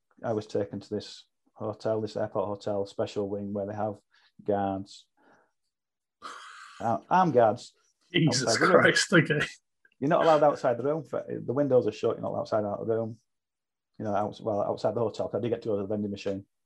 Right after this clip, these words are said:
Speaker 2: Yeah.
Speaker 1: to get something to eat. Uh, but you're not allowed outside.
Speaker 2: Wow, Jesus.
Speaker 1: So stuck in there all night. I had deportation papers 'cause they'd already printed them out.
Speaker 2: Yeah.
Speaker 1: Got me to sign them. Um,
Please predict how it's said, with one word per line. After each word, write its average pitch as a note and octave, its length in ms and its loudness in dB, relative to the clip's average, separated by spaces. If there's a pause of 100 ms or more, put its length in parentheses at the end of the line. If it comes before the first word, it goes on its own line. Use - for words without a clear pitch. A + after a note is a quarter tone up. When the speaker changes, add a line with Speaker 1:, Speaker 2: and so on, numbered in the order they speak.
(140)
Speaker 2:
Yeah. A#2 180 4
Speaker 1:
to G#2 80 -12
get A2 120 -6
something G#2 260 -10
to C#3+ 160 0
eat. D3 200 -4 (500)
Uh, B2 220 4
but - 80 -2
you're B2+ 80 0
not A2+ 100 0
allowed A2 160 2
outside. G#2+ 380 -6 (880)
Speaker 2:
Wow, A2 240 -10 (100)
Jesus. G#2 520 0 (340)
Speaker 1:
So A#2+ 420 6
stuck - 280 -2
in D#3 80 4
there C3 200 4
all A2 120 4
night. A#2 280 -4
I - 100 -12
had B2 220 -2
deportation A2+ 680 0
papers A#2 500 -4 (560)
'cause G#2 200 -6
they'd A2 120 0
already G#2 380 0
printed G#2+ 260 -8
them A2 140 -2
out. A2 340 -2 (220)
Speaker 2:
Yeah. A#2 260 2
Speaker 1:
Got - 140 -10
me G#2+ 60 -10
to - 80 -12
sign A2+ 320 0
them. A2 240 -4 (1040)
Um, G2+ 580 2